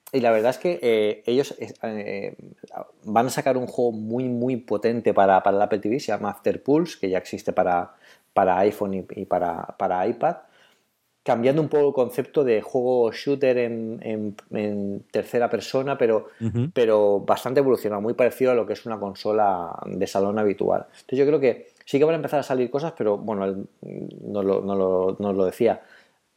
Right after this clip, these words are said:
Speaker 1: Eh, hay que pensar muy bien cómo hacer las cosas porque es un nuevo,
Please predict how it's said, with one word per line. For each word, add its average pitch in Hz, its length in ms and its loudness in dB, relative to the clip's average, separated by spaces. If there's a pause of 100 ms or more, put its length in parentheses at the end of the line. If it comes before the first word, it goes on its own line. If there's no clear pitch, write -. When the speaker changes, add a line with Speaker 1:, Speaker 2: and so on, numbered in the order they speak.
Speaker 1:
Eh, 95 300 2
hay 113 120 2
que 127 100 4
pensar 123 560 2
muy 107 240 -2
bien 101 440 0
cómo 107 280 2
hacer 101 220 -2
las 95 160 -2
cosas 117 260 -4
porque 98 280 -4
es - 100 -4
un 107 140 -2
nuevo, 98 560 2